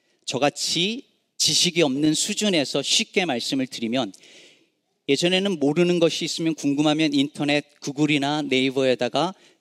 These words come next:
검색하면 됐죠. 그런데 챗지피티는 에이아이, 에이아이하고 대화가 가능합니다. 그래서 어떤 주제에 대해서 챗지피티에다가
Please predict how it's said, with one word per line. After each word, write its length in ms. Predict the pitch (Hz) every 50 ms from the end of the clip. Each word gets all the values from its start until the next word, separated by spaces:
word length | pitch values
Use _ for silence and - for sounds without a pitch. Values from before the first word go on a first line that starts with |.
| _ _ _
검색하면 800 | - 127 127 139 - 160 - - - 147 139 147 147 156 156 139 - _
됐죠. 500 | - 147 135 - - - - 131 117 98 90 - - _ _ _ _
그런데 380 | - 147 147 151 147 160 156 143
챗지피티는 1040 | - - - 202 196 - - 156 - - 151 143 - - 156 160 175 175 127 101 98 _ _ _ _ _ _ _ _ _ _ _
에이아이, 560 | - 143 143 165 185 190 185 180 170 165 160 - - _ -
에이아이하고 920 | 135 131 143 156 170 170 160 143 139 143 135 131 123 - 151 190 247 277 - _ _ _ _ _ _ _ _ _
대화가 640 | - 120 120 131 127 127 147 156 151 147 175 175 165
가능합니다. 640 | 143 139 135 139 139 131 127 117 117 107 - 95 - _ _ _ _ _ _ _ _ _ _ _ _ _ _ _ _ _ _ _
그래서 560 | _ - 147 160 151 - 156 147 180 220 269 - _ _ _ _ _ _ _ _ _ _ - - - - - - _
어떤 360 | - - 160 - - 196 196 170
주제에 400 | - - 156 156 175 175 170 170
대해서 600 | 156 151 143 139 - - 170 160 139 107 104 - _ _ _ _ _ _ -
챗지피티에다가 1040 | - 196 180 - - 143 - 147 - - - 160 143 139 135 139 156 151 131 123